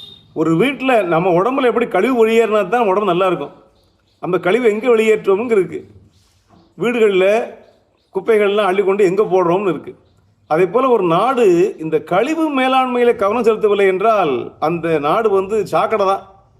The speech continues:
மேல்நாடு, எனக்கு தெரிஞ்சு பல மேல்நாடுகள்ல அந்த குப்பையை அவங்க கடல்ல கூட அவங்க போடுறதில்ல.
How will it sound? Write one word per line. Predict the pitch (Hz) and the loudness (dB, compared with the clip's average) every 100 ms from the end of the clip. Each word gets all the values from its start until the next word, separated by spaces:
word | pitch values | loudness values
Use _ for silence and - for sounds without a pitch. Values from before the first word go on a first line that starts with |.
| _ _ _ _ _ _ - - 131 | _ _ _ _ _ _ -20 -14 -2
மேல்நாடு, | 180 262 262 254 | 0 2 2 2
எனக்கு | 208 190 220 | 2 2 0
தெரிஞ்சு | 254 - | 0 0
பல | 196 | 0
மேல்நாடுகள்ல | 214 208 247 240 220 214 220 180 180 214 | 2 0 2 2 2 2 2 2 0 -2
அந்த | 165 160 | -4 -4
குப்பையை | 170 196 254 262 | -4 -4 -2 0
அவங்க | 208 214 240 180 | 2 2 0 0
கடல்ல | 214 262 240 | 0 0 0
கூட | 262 | 0
அவங்க | 240 202 196 | 0 0 0
போடுறதில்ல. | 190 175 139 | 0 -2 -4